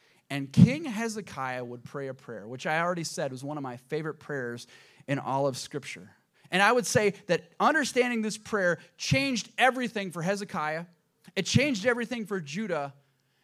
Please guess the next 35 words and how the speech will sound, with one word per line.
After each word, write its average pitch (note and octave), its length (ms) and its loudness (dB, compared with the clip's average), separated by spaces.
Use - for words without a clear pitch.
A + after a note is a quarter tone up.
and D#3+ 100 -4
it F3 80 -2
would E3 140 -6
change A3+ 400 -4
everything F3 460 -8
for C3+ 160 -14
you G3+ 380 -10
and A2+ 220 -14
me F3 380 -10
in C3+ 100 -8
our C3+ 120 -4
world C3+ 420 -6
if C#3+ 180 -18
we D#3 220 -8
would E3+ 300 -8
understand C#3 640 -12
what C#3 220 -4
Hezekiah A#2+ 720 -14
prayed. D#2+ 320 -16
Do - 80 -16
you A2+ 60 -10
wanna B2 160 -8
hear C#3 180 -8
it? F#3 120 -10
Or A#2+ 80 -8
maybe B2+ 220 -8
not. A#2 240 -10
Do D3 80 -4
you D#3 60 2
guys E3 120 2
wanna G3 200 4
hear A3 160 8
it? D4+ 180 6
<laughs> - 20 -8
Okay. F3+ 320 -2